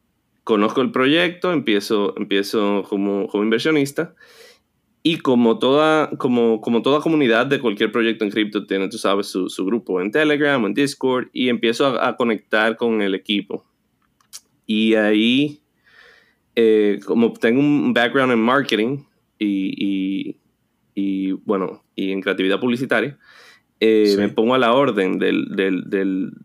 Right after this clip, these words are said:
Speaker 1: de la persona del equipo que está ahí encargada del,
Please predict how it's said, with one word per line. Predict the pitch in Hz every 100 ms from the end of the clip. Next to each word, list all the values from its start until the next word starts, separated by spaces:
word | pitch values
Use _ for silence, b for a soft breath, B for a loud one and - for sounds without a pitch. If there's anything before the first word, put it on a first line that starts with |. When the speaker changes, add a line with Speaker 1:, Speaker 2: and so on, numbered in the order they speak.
| _
Speaker 1:
de | 104 95
la | 92
persona | 95 - 107
del | 110
equipo | 107 - 104 110
que | 98
está | - - 95
ahí | 98 98 98
encargada | 95 92 90 95 98 95 95
del, | 92 92 - -